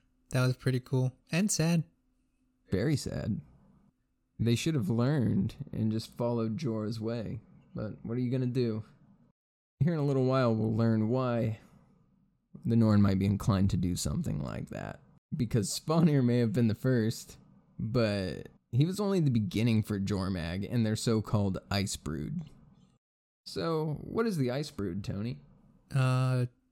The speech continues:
Speaker 1: followers of the dragon, Jormag?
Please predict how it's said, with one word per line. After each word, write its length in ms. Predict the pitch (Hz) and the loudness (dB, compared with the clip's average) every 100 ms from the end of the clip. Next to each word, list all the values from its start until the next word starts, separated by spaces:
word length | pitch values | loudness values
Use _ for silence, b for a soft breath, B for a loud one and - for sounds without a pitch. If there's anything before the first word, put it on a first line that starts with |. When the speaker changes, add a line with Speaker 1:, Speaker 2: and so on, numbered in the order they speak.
| _ _ _ _ _ _ - | _ _ _ _ _ _ -10
Speaker 1:
followers 420 | - 131 131 139 135 | 0 2 4 4 2
of 80 | |
the 80 | 127 | 2
dragon, 400 | 127 123 131 175 - | 2 2 2 -2 -4
Jormag? 320 | 143 147 196 | -4 -4 -4